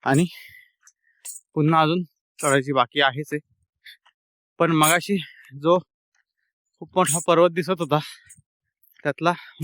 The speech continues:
बराचसा भाग चढून आलोय असं वाटतंय. बघूयात पुढं काय ते. रामकृष्ण हरी नर्मदे हर. चालत चालत आल्यानंतर हे घर लागतंय, या घराच्या वरांड्यासमोरून आपल्याला जायचंय आणि मग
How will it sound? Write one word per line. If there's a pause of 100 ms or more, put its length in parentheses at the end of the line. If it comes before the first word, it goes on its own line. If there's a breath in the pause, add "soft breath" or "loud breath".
बराचसा
भाग (140)
चढून
आलोय
असं
वाटतंय. (1000)
बघूयात (100)
पुढं
काय
ते. (1400)
रामकृष्ण
हरी
नर्मदे (420)
हर. (1160)
चालत
चालत
आल्यानंतर
हे
घर
लागतंय, (240)
या
घराच्या (760)
वरांड्यासमोरून
आपल्याला
जायचंय (680)
आणि
मग